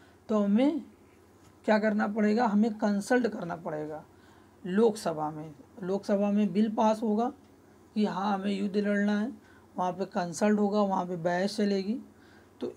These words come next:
इस तरीके से decisions लिए जाते हैं democracy में, Consult करना पड़ता है। ओके, तो "So many people have to be consulted in a democracy,"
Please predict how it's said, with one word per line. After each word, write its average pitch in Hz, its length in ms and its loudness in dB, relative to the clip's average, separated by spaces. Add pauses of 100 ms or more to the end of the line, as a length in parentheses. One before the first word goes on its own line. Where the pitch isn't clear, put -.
इस 294 240 0
तरीके 214 440 2
से 254 160 0
decisions 214 800 -2 (500)
लिए 196 320 0
जाते 170 360 -4
हैं 160 260 -10
democracy 175 560 -6
में, 156 200 -12 (460)
Consult 220 460 2
करना 175 300 -6
पड़ता 180 380 -12
है। 160 160 -16 (360)
ओके, 262 220 -2 (800)
तो 247 80 -4
"So - 140 -6
many 262 420 4
people 240 300 2
have 214 280 2
to 240 80 -2
be 214 280 -2
consulted 196 420 -2
in 226 280 2
a 214 80 0
democracy," 220 520 -2